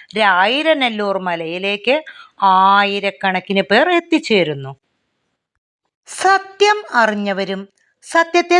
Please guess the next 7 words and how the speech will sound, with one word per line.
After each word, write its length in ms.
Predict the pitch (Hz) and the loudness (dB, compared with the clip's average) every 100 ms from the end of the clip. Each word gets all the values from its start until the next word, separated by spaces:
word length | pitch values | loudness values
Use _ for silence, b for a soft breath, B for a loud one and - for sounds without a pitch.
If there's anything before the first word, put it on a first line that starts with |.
| 349 | 2
സാക്ഷാത്കരിച്ചവരും 1400 | 294 277 277 - - 349 349 294 202 196 214 196 190 | 0 0 0 -4 0 2 2 0 -2 -2 0 0 0
ചെയ്യുന്ന 360 | 190 196 180 196 196 | -2 -2 -2 -2 -2
പല 300 | 233 247 277 | 0 2 2
പ്രവർത്തികളും 760 | 349 339 - 175 - 175 180 180 175 B B B B | 0 0 -2 -4 -6 -2 0 0 -6 B B B B
സാധാരണക്കാരുടെ 1160 | - 254 220 208 220 214 214 226 226 233 233 247 | -4 0 2 2 0 0 0 -4 0 0 0 -4
ബുദ്ധിക്കോ 600 | 220 208 - - - 285 | -4 -6 -8 -14 -2 0
ശാസ്ത്രത്തിനോ 760 | 302 220 175 - 185 - 185 | 2 0 -2 -2 -4 -2 -2